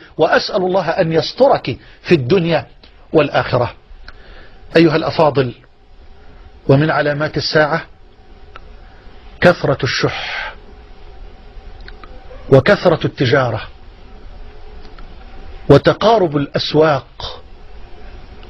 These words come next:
وانتشار الربا وتقارب الأزمان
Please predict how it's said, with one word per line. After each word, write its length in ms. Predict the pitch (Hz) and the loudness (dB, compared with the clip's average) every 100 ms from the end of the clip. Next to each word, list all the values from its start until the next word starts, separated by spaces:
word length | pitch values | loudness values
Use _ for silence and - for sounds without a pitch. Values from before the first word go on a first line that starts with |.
| - | 4
وانتشار 840 | 156 156 - 165 190 220 214 220 | 4 4 -2 -2 0 0 0 0
الربا 460 | 202 220 165 127 - - - - - - - - - - - - - | 0 -2 0 -2 -6 -20 -20 -20 -20 -20 -20 -20 -20 -18 -18 -16 2
وتقارب 720 | 139 143 156 - 214 220 175 156 | 4 6 2 2 2 2 2 -2
الأزمان 920 | 135 - 120 131 170 208 156 113 | -2 -2 -2 0 0 2 0 -4